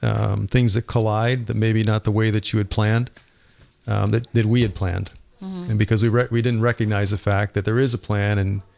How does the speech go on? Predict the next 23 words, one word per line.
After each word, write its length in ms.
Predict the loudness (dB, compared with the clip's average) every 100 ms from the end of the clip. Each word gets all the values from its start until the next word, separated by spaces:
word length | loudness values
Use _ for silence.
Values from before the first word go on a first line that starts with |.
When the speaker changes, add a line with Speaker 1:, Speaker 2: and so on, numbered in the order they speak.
| _ _
Speaker 1:
we 100 | 2
need 160 | 2 2
to 80 | 0
submit 400 | 0 0 -2 -2
to 100 | -2
that. 300 | -2 -2 -2
We're 140 | -2 0
not, 200 | 0 2
we're 120 | 2
not 160 | 2 2
ready 240 | 2 0
to 100 | 0
do 180 | 0 0
that. 180 | 0 -2
We 180 | -2 -4 -10 _ _ -6
like 200 | -2 -2
the 80 | -2
control 560 | -2 -4 0 0 0 0
aspect 520 | 0 0 0 -2 -2
of, 280 | -4 -4 -6
of 100 | -4
our 120 | 0
life. 440 | 0 0 -2 -8